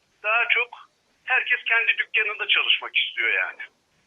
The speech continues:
Şimdi dolayısıyla bunun sonucunda da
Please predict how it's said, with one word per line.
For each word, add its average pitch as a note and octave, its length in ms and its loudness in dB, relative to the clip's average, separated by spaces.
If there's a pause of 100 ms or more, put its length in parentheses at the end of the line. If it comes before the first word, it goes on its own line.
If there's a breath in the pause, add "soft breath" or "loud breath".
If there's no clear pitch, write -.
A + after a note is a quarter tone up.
(440 soft breath)
Şimdi - 260 2
dolayısıyla A3+ 580 -2
bunun A3 280 -2
sonucunda A3 560 -2
da F#3 200 0